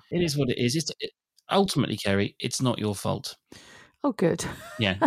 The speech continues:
Speaker 1: it is
Speaker 2: <laughs>
Speaker 1: the, it's, it's my fault for
Speaker 2: Mm.
Speaker 1: listening to the Archers in the first place, which is something that I have no one else to blame for. So, you
Speaker 2: Mm.
Speaker 1: know, there we go.
Speaker 2: <clears throat> Okay, fair dues.
Speaker 1: So I think, well, we, we've,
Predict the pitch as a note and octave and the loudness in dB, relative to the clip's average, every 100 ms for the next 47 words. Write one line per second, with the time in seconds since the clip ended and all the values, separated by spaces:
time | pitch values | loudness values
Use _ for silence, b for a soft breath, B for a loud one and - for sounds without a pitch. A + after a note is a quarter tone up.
0 | - B3 C#3+ B2+ - - A2+ A2 - A#2+ | 0 2 4 4 0 0 0 0 -2 -6
1 | - A#2 - C3+ C#3 C3+ G2+ - - E3 | -4 -4 0 2 2 2 0 0 -2 0
2 | D3+ - - G#2+ G#2+ - - G2 F#2+ F#2+ | 0 -2 -4 -2 -2 -2 -2 -2 -2 -2
3 | - - F#2 - - - - A2 G2 - | -4 -8 -10 -10 -12 -12 -8 -6 -6 -6
4 | - A2 - G#2+ G2+ G2+ - G2+ F#2+ G2 | -6 -8 -8 -8 -8 -10 -10 -10 -10 -10
5 | F#2 G2+ G#2 G2 G2 - A2 G2 G2 - | -8 -4 -2 -2 -4 -8 -8 -8 -8 -14
6 | G#2 _ - F#2+ F#3+ F#3 - D#3+ - E3+ | -18 _ -12 -6 -2 0 0 -2 -6 -8
7 | G3 - E3+ G#2+ F#2+ G2+ G2 _ D#3 C#3+ | -8 -8 -4 -4 -4 -6 -8 _ -12 -10
8 | D#3 - _ _ F3 E3 D#3+ F3+ C#3 - | -12 -14 _ _ 0 2 2 -2 -4 -8
9 | - _ - - F#3 F#3 - C3 A3+ C4 | -18 _ -8 4 6 6 2 0 2 0
10 | - - - _ A#3 A#3 A#3 G#3 _ G#3 | -2 -12 -14 _ -4 -2 0 -2 _ -2
11 | A3 | -2